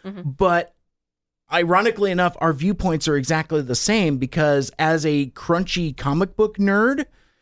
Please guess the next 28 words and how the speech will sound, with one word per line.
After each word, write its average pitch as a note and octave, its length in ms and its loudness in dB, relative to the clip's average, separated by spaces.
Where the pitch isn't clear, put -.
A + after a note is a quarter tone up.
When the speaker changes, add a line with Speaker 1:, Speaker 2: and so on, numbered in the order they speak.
Speaker 2:
this F3+ 420 0
hits F#3 320 0
all D#3 300 2
of C3+ 140 -6
my C3 160 2
buttons. G2+ 600 -4
Speaker 1:
Mm-hmm. G3+ 200 -4
Speaker 2:
So D#3 640 4
I'm, D3 420 -8
on F3+ 260 2
one G#3 200 2
hand, E3+ 420 0
it's D3+ 340 0
authentic D#3 640 0
to C#3+ 460 2
actual D3 440 0
teenagers, G#3 760 -2
but F3 480 0
the E3+ 100 0
thing A#3 380 0
that G3+ 220 -2
I D3 120 0
love C#3 440 0
about D3+ 340 -2
this D3+ 240 -6
movie C#3+ 320 0
the C3+ 140 -2
most A#2 640 0